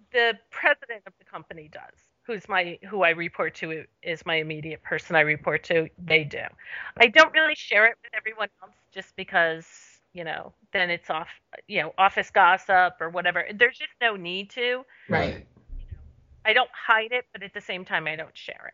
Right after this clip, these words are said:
Speaker 1: it.
Speaker 3: Do your kids know?
Speaker 1: Yes, my kids all know. Yes, they know. And, um, they actually share in, you know, like, they, when I tell them things that are going on, or, like, I'm like, "Oh, you know, Doctor Elders is going to be speaking."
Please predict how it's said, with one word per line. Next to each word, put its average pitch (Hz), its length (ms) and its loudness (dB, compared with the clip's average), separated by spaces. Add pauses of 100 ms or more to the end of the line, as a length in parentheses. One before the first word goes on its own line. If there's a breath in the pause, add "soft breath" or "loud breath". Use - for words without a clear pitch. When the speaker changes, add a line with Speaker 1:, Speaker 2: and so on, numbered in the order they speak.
Speaker 1:
it. - 100 -20
Speaker 3:
Do 123 80 -8
your 123 200 0
kids 120 360 -2
know? 139 340 -2 (280)
Speaker 1:
Yes, - 220 -14 (240)
my 196 140 -4
kids 220 280 -6
all 247 120 6
know. 196 560 4
Yes, 214 320 2
they 240 160 2
know. 185 520 -2
And, 170 480 -2 (640 soft breath)
um, 165 360 0 (100)
they 285 160 6
actually 480 400 2
share 233 420 2
in, 240 220 2
you 277 140 0
know, 214 280 2
like, 220 360 -2
they, 208 280 -8 (180)
when 208 180 -2
I 202 80 2
tell 202 240 -4
them 196 80 -6
things 185 300 -10
that 175 100 0
are 175 80 0
going 170 320 -6
on, 160 420 -4
or, - 160 -8
like, 170 220 -2
I'm 170 80 4
like, 160 280 -2
"Oh, 269 360 6
you 220 180 -4
know, 190 260 -6 (240)
Doctor 185 320 0
Elders 240 460 2
is 233 120 -12
going 214 260 -4
to 208 60 -12
be 202 120 -14
speaking." 185 800 -8